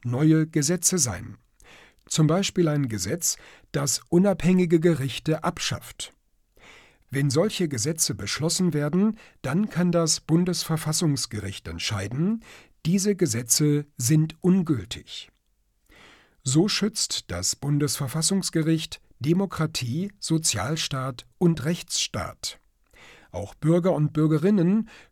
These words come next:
können Demokratie, Sozialstaat und Rechtsstaat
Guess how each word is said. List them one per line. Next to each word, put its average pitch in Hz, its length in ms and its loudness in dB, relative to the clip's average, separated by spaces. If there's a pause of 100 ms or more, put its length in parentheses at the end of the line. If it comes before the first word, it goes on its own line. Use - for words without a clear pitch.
können 185 420 2
Demokratie, 165 880 0
Sozialstaat 131 1080 -4
und 87 180 -10
Rechtsstaat 151 800 -4